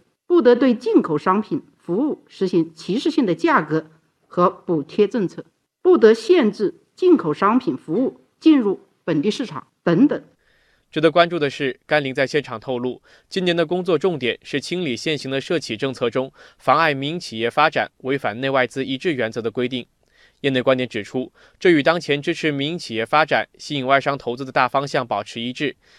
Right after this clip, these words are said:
Speaker 2: 要进一步解决形式上平等、实际上却不平等的问题。除了推进营商环境的市场化程度以外，提高营商环境的便利化水平也是改革的方向之一。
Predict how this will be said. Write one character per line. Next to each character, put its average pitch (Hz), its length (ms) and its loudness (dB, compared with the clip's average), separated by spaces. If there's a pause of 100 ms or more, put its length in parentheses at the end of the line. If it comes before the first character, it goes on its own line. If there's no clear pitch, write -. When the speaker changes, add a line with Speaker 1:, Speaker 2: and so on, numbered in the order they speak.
(140)
Speaker 2:
要 156 180 4
进 175 180 -8
一 151 40 -8
步 143 140 -6
解 127 160 -4
决 120 220 -4
形 123 240 -10
式 175 140 -4
上 127 180 -6
平 123 220 -12
等、 131 160 -6 (240)
实 - 200 -6
际 165 140 -6
上 135 240 -6
却 - 100 -6
不 147 220 -4
平 127 220 -14
等 120 120 -10
的 101 80 -14
问 107 160 -12
题。 101 260 -20 (840)
除 - 140 -4
了 151 100 6
推 170 160 0
进 165 160 -4
营 135 140 -6
商 160 180 -4
环 123 160 -4
境 127 80 -14
的 139 80 -6
市 160 160 -8
场 110 200 -12
化 131 160 -2
程 120 180 -12
度 135 160 -8
以 101 120 -12
外， 113 220 -4 (320)
提 143 160 -4
高 165 160 6
营 143 140 -4
商 175 180 -4
环 131 180 -4
境 143 120 -10
的 139 60 -6
便 165 200 -4
利 139 60 -4
化 131 180 -2
水 117 160 -8
平 113 360 -14
也 127 100 -10
是 127 160 -8
改 107 160 -4
革 107 100 -12
的 117 80 -8
方 123 180 -8
向 113 200 -8
之 117 140 -12
一。 113 200 -14